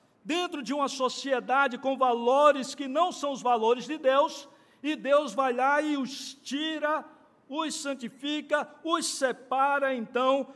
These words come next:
para participar de uma comunidade.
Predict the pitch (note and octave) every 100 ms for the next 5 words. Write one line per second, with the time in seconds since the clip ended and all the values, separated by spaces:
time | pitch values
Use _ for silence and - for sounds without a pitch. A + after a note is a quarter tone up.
0 | - A#3+ B3+ B3 - D#4 D#4+ C#4+ - C4+
1 | C4 - A3 A3+ - - - F3 B3 A#3+
2 | A#3 A#3 A#3 A#3 A3 F#3 D3 - -